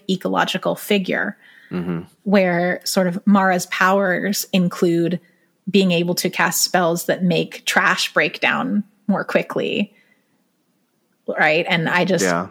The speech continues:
Speaker 1: and, like, you know, directly using her magical abilities to ward off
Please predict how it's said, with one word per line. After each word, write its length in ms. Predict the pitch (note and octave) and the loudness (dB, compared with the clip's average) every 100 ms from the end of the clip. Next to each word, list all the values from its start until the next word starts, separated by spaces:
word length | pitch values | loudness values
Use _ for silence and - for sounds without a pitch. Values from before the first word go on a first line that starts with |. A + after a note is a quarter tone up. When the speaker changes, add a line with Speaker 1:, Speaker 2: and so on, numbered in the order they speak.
| - _ _ _ - | -12 _ _ _ 0
Speaker 1:
and, 160 | F#3+ | 2
like, 340 | F#3+ E3+ - - _ | 2 0 -4 -14 _
you 80 | F#3+ F#3 | -2 0
know, 120 | F3+ | 0
directly 580 | E3+ F#3+ F3+ F3 - F3+ | 0 0 0 0 -2 -2
using 600 | E3 D#3 C#3 F#3+ F#3 E3+ | 0 0 0 2 2 0
her 80 | F3+ | 0
magical 340 | F#3 E3+ - E3+ | 0 -2 -2 0
abilities 460 | E3+ D#3+ E3 E3 | 0 0 -2 -4
to 160 | - E3+ | -2 -2
ward 380 | F3 D#3+ D#3+ - | -2 -2 -2 0
off 560 | - - E3 - - | 0 0 -4 -10 -18